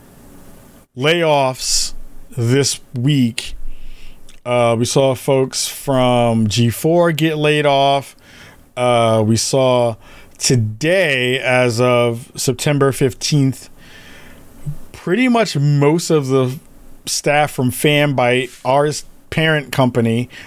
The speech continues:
our parent, the, the, the, the folks who are our network parent for their podcast network, ninety percent of their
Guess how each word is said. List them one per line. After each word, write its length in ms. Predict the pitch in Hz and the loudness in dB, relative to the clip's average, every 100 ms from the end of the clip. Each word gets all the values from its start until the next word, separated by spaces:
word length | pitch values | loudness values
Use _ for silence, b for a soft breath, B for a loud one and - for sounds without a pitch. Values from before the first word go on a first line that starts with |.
| B | B
our 180 | 127 127 | 0 0
parent, 440 | - 151 147 123 | 0 0 0 0
the, 100 | 120 | 0
the, 100 | 113 | 2
the, 300 | 110 - 113 | 0 0 0
the 140 | 107 113 | 2 0
folks 340 | - 156 - | 0 -2 -2
who 140 | 170 143 | 0 2
are 280 | 127 120 - B B B - | 2 0 -6 B B B -4
our 200 | 139 151 | 0 0
network 680 | 139 156 151 139 139 131 - _ - | 0 -2 0 0 0 -4 -14 _ -12
parent 600 | - 156 135 120 117 - - B B B B | -2 2 2 0 -2 -12 -18 B B B B
for 240 | - 135 117 | -12 -2 0
their 160 | 123 | 2
podcast 560 | 123 147 135 - 135 107 | 0 0 0 0 0 0
network, 480 | 143 131 113 117 - B B B B B B B B | 0 0 0 -2 -8 B B B B B B B B
ninety 600 | 113 113 123 147 196 208 | -4 0 2 2 0 -2
percent 480 | 190 196 175 190 196 | 0 0 0 0 0
of 160 | 202 196 | 0 2
their 340 | 202 196 208 | 2 0 -2